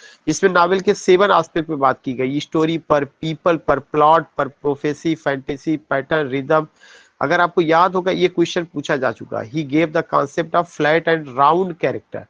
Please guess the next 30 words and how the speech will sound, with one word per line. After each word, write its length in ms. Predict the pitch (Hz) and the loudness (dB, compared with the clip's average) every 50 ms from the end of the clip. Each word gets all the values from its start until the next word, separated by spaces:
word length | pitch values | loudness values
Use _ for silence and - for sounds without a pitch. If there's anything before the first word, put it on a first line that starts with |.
| _ _ _ _ _ _ _ | _ _ _ _ _ _ _
सिंपल 420 | - - 180 175 175 196 214 214 | -8 -4 -4 -4 -2 0 0 0
से 140 | 208 220 214 | 2 4 4
यही 120 | 202 196 202 | 4 4 4
क्वेश्चन 320 | - 190 185 - 190 175 | 2 0 -2 -2 -2 -4
पूछा 180 | 180 180 180 180 | -4 -4 -2 -2
जा 140 | 175 180 | -2 -2
चुका 200 | 170 175 180 196 | -2 -2 0 -2
है, 40 | 196 | -2
फ्लैट 300 | 185 - 165 165 165 165 | 0 0 0 0 2 2
और 80 | 175 160 | 0 0
राउंड 240 | 156 156 165 165 - | 2 0 0 0 -2
कैरेक्टर 360 | 160 147 151 143 - 165 160 | -2 -2 -2 -2 -4 -4 -4
का 80 | 170 | -4
concept 440 | 160 - 151 139 139 - 175 156 - | -4 -2 -2 -4 -4 -4 -8 -8 -6
किसने 280 | - 143 - - 170 165 | -8 -8 -6 -6 -6 -4
दिया? 180 | 160 170 180 | -2 -2 0
ई 160 | 165 147 147 151 | 0 0 0 0
एम 80 | 147 | -2
फास्टर 420 | 147 - 131 110 120 - - 123 113 | 0 0 0 0 0 -2 -6 -6 -4
ने 140 | 113 113 | -6 -6
दिया। 240 | 107 104 104 113 117 | -8 -10 -10 -10 -10
किस 240 | 117 - - 185 - | -8 -4 -4 -4 -4
किताब 320 | - 190 175 175 180 180 | -4 -4 -2 0 0 0
में? 200 | 180 190 214 240 240 _ - - - - _ _ - | 2 0 0 -2 -2 _ -14 -20 -20 -20 _ _ -4
आप, 140 | - - _ _ _ - - | -4 -4 _ _ _ -2 0
आपका 640 | 143 143 - - 147 143 - - 180 180 - - - | 0 0 2 2 2 2 2 0 0 2 2 2 2
Aspects 380 | - - - 165 - - 151 | 0 -2 -8 -6 -4 -4 -2
of 80 | 135 139 | -2 -2
the 140 | 147 135 127 | -4 -2 -2
Novel। 240 | 113 113 117 117 | -4 -4 -4 -8